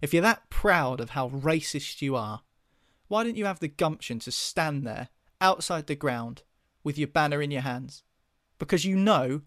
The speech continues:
that what you're doing is wrong. If you're not that bothered about it, then you would have stood there outside the ground with your cronies, all your mates that chipped in a tenner to, as you say, pay for the six hundred quid, eight hundred quid, a grand, whatever the banner cost.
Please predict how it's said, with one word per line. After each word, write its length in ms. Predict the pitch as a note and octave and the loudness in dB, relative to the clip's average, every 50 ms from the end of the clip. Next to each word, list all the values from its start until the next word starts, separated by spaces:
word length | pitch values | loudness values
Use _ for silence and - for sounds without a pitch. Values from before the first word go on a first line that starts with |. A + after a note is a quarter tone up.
| _ - | _ -6
that 100 | C3+ C3+ | -4 0
what 160 | D3+ E3 D#3+ | 0 0 0
you're 80 | D#3 C#3+ | 0 -2
doing 260 | - D#3+ D3+ D3 D3 | 0 0 0 2 0
is 160 | C3+ B2+ B2+ | -2 -4 -4
wrong. 260 | C3 C3+ B2+ B2 B2+ _ _ _ _ _ _ _ - - - - - | -6 -4 -4 -6 -8 _ _ _ _ _ _ _ -20 -20 -14 -6 -6
If 160 | E3+ D#3 - | -4 -2 0
you're 100 | F#3+ F#3+ | 2 4
not 300 | G#3 A#3+ C#4+ C4+ - - | 6 8 8 6 6 4
that 240 | G#3 G3+ G3 - - | 0 -2 -2 0 2
bothered 320 | G#3 F#3 C#3+ C3 A#2+ A#2 | 2 2 2 0 -4 -4
about 280 | A#2+ - A#2+ A2+ A#2 A2 | -4 -4 -4 -4 -4 -4
it, 180 | C3+ B2+ _ _ _ _ _ - | -6 -8 _ _ _ _ _ -10
then 140 | - C3 C#3 | -8 -6 -4
you 120 | D3+ E3+ | -2 -2
would 100 | F3 E3 | -2 -2
have 80 | D#3 D3 | -4 -4
stood 260 | - - - G3 C#3+ | -4 -2 -2 -2 0
there 140 | - C#3 C3+ | 2 2 4
outside 400 | D#3 D#3 - - - D#3 D3+ D3 | 2 2 0 -2 -4 -4 -4 -4
the 80 | D#3 C#3+ | -6 -4
ground 340 | - C#3 B2 B2+ B2+ B2 | -2 -2 -2 -2 -4 -4
with 160 | B2+ C#3+ D3+ - | -4 -6 -6 -6
your 80 | G#3 | -8
cronies, 580 | - - F3+ D#3+ D3+ C#3 C3+ C3 D3 D#3+ - - - _ _ - | -4 0 2 2 2 2 0 -2 -2 -4 -8 -12 -16 _ _ -4
all 140 | - C#3+ D#3+ | 0 0 2
your 100 | F3 F3+ | 2 2
mates 300 | F#3 F#3+ E3 - - - | 2 0 0 -2 -4 -4
that 160 | - C3+ - | -6 -6 -4
chipped 300 | - - E3 - - - | -4 -4 -4 -4 -4 -6
in 100 | D#3 D3 | -6 -6
a 40 | D3 | -4
tenner 480 | D3 - - - F#3+ C#3+ A#2 B2+ C#3+ - _ _ _ _ _ _ | -6 -6 -2 0 0 0 0 -4 -6 -8 _ _ _ _ _ _
to, 200 | - - D3 C#3 - | -6 -2 -2 -2 -2
as 220 | - E3 E3 - | -2 -2 -2 -2
you 60 | D#3+ | -2
say, 320 | D3+ - - E3 C3+ A#2 B2 | -4 -2 0 0 0 0 -2
pay 240 | - - D3 C#3 C#3 | -2 -2 -2 -2 -2
for 100 | - B2 | -4 -10
the 80 | A#2+ | -10
six 300 | - - - D#3+ E3+ - | -8 -6 -6 -6 -6 -4
hundred 300 | - D3+ D3 C#3 D3+ D3 | -6 -4 -2 -4 -4 -6
quid, 260 | - - D3+ D3 D3 | -2 0 0 2 2
eight 160 | C#3 C#3 D3+ - | 2 0 -2 -2
hundred 260 | D3 D3+ C#3 C#3 C3+ | -4 -6 -6 -8 -6
quid, 200 | - D3+ C#3+ C3+ | -4 -2 -2 -2
a 40 | C3 | -2
grand, 380 | - - D#3+ C3+ B2+ B2+ C3+ | -2 0 0 2 0 0 -2
whatever 240 | C3+ A2+ - C3+ D3+ | -4 -6 -6 -4 -4
the 80 | D3 C#3 | -4 -2
banner 260 | D3 D#3+ D#3 C#3+ C#3 | 0 0 0 0 -4
cost. 520 | C#3+ - - A#2+ A2 C#3 - - - - | -6 -2 -2 -2 -2 -4 -10 -18 -20 -20